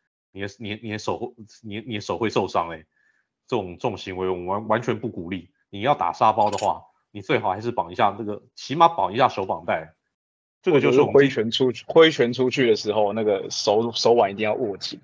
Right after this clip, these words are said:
Speaker 2: 因为没有握紧，
Speaker 1: 嗯。
Speaker 2: 软软就去打那个，后来手腕都会受伤。我之前就是也小跑去打拳，我有一次去上一堂那个
Speaker 1: <laughs>
Speaker 2: 拳课，我就是
Speaker 1: 嗯。
Speaker 2: 对方没有给我戴手绑带，我就只有戴那个工人手套，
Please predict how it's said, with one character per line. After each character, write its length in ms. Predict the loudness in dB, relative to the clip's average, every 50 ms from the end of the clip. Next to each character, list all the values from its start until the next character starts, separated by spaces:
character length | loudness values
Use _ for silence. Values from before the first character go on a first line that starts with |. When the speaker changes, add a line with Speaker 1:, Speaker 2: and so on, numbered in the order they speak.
| _ _ _ _ _ _ _ 2
Speaker 2:
因 80 | 2
为 60 | 4 6
没 120 | 6 6
有 60 | 6 6
握 180 | 6 4 4
紧， 200 | 2 0 -4 -4
Speaker 1:
嗯。 20 | -2
Speaker 2:
软 160 | 0 0 0
软 180 | 0 -2 -2 -2
就 60 | -2
去 80 | -4 -2
打 240 | -2 -2 -2 -2 -6
那 100 | -6 -6
个， 160 | -4 -6 -4
后 160 | 0 2 2 2
来 80 | 2
手 180 | 0 -2 -2 0
腕 180 | 0 0 -2 -2
都 140 | -4 -4 -2
会 220 | -2 -2 -2 -4 -8 -14 _ _ -10 -10 -10 -8
受 220 | -2 -2 -2 -2 -2
伤。 140 | -2 -2 -2 -2 -2 -6 _
我 120 | -10 -8 -6
之 140 | -4 -2 0
前 160 | 0 0 0
就 80 | 0
是 160 | 0 -2 -2 -2
也 120 | -2 -2
小 320 | -4 -2 0 0 0 0 0
跑 160 | -2 -6 -4
去 200 | -2 -2 -2 -4 -6 -12 -20 _ _ _ _ _ _
打 180 | 4 4 4 4
拳， 220 | 2 -2 -4 -4 -6 -8 -16 _ _ _ _ _ _ _ _ _ _
我 100 | -2 0
有 60 | 0 0
一 40 |
次 120 | 0 0 -2
去 80 | -2
上 220 | 2 2 2 2 4
一 40 | 2
堂 200 | 2 0 0 -2
那 100 | -4 -2
个 240 | -2 -2 -4 -4 -8 -12
Speaker 1:
<laughs> 100 | _ _
Speaker 2:
拳 260 | -4 -4 -2 -4 -4 -4
课， 260 | -2 0 0 0 -2 -4
我 120 | -4 0
就 140 | 2 2 2
是 240 | 2 0 -2 0 0
Speaker 1:
嗯。 220 | -2 -4 -4 -6 -10 _ _ _ _
Speaker 2:
对 100 | 4 6
方 160 | 6 6 6
没 80 | 6 4
有 100 | 4 4
给 80 | 2
我 100 | 0 0 -2
戴 280 | -2 0 0 0 0
手 160 | 0 -4 -6
绑 180 | -6 -8 -8 -6
带， 240 | -6 -6 -8 -8 -10 -10
我 100 | -4 -2
就 80 | -2 0
只 120 | 0 0
有 60 | 0
戴 200 | 2 0 0 0
那 80 | -2 -6
个 60 | -4
工 240 | -2 -2 0 0 -2
人 160 | -6 -6 -6
手 180 | -6 -6 -6 -6 -6
套， 240 | -4 -4 -4 -6